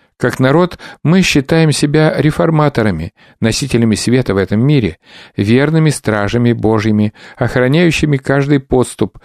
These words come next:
где со своими искушениями к нам мог бы подойти сатана и попытаться извратить наш аппетит. Своим влиянием и примером мы должны способствовать делу реформы.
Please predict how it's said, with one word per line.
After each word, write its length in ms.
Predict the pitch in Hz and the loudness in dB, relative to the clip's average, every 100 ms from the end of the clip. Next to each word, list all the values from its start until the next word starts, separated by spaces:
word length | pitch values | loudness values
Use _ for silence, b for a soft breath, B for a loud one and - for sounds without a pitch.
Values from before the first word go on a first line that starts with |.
| B | B
где 260 | B 113 123 | B 0 0
со 140 | - | 0
своими 320 | 123 143 143 127 | 0 0 2 0
искушениями 760 | - 107 - 123 147 156 156 B B B B | -2 -4 0 0 2 0 -2 B B B B
к 80 | |
нам 320 | 131 165 175 208 | 0 2 2 0
мог 280 | 143 156 156 | 0 0 2
бы 120 | 143 | 0
подойти 380 | - 107 101 107 | 0 0 0 -2
сатана 560 | - 107 107 107 143 156 B B B | -2 -2 -2 0 0 -2 B B B
и 80 | 165 | -2
попытаться 760 | - 127 117 - 143 - - - | 0 0 -2 0 -2 -2 -4 -4
извратить 680 | - 135 117 110 92 120 - | 0 0 0 0 -2 -4 -4
наш 240 | 101 101 - | -4 -4 -2
аппетит. 640 | - 101 - 78 - - _ _ _ _ _ b b | -4 -4 -6 -10 -10 -20 _ _ _ _ _ b b
Своим 420 | b - 127 151 127 | b 0 2 2 2
влиянием 640 | 117 117 120 135 117 98 | 2 2 2 2 2 0
и 40 | |
примером 600 | 104 87 82 90 117 131 - B B B | 0 -2 -2 -2 -2 -4 -10 B B B
мы 140 | 131 160 | 0 2
должны 340 | 160 143 175 | 2 2 0
способствовать 840 | - 101 - - - - 143 135 | 0 -4 -2 -2 -2 0 0 0
делу 420 | - 104 107 113 123 | -6 -2 0 2 2
реформы. 640 | 117 - 90 87 90 90 | 0 0 -4 -4 -8 -12